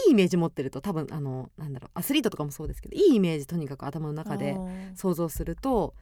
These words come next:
Speaker 1: すごいスムーズに喋れてるとか、あれ、うまくいくけど、逆にすっごい今日噛みそうだなとかって思うと、みょ-、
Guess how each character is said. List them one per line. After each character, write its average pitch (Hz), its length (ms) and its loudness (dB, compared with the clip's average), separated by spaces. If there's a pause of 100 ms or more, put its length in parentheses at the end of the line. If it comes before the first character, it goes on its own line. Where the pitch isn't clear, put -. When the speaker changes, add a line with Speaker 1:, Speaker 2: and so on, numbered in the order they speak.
Speaker 1:
す - 120 -12
ご 175 80 0
い 156 40 0
ス - 140 -6
ム 185 140 4
ー - 20 2
ズ 139 100 -6
に 135 60 -6
喋 151 240 -6
れ 139 80 -2
て 120 100 -10
る - 140 -12
と - 80 -20
か、 - 260 -12 (560)
あ 156 100 -6
れ、 147 400 -6 (340)
う 185 40 2
ま 165 100 4
く 139 140 -6
い 131 40 -6
く - 140 -16
け 147 140 -8
ど、 202 400 0
逆 180 180 -4
に 226 60 4
す 170 160 -4
っ - 100 -12
ご 359 140 8
い - 40 2
今 196 140 2
日 - 40 -4
噛 170 120 -2
み 180 80 4
そ 185 140 -2
う - 20 -2
だ 151 60 -2
な 139 100 -4
と - 80 -18
か 139 60 -10
っ - 40 -10
て - 100 -8
思 147 120 -4
う 139 60 -8
と、 139 80 -6
み 175 100 0
ょ-、 196 100 0